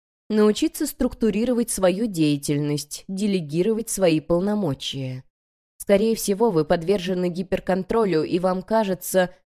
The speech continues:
что лучше вас ваши обязанности никто не выполнит. Но на самом деле все гораздо проще.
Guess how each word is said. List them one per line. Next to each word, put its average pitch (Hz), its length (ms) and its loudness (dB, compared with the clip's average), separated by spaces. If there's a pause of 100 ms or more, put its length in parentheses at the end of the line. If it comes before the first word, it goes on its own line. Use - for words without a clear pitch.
(180)
что - 220 2
лучше 240 340 -2
вас 190 280 2
ваши 190 320 0
обязанности 165 720 0
никто 233 360 -2
не 165 140 -2
выполнит. 131 840 -8 (760)
Но 190 140 4
на 190 140 4
самом 175 440 0
деле 160 240 0
все 226 240 -4
гораздо 208 440 0
проще. 135 640 -6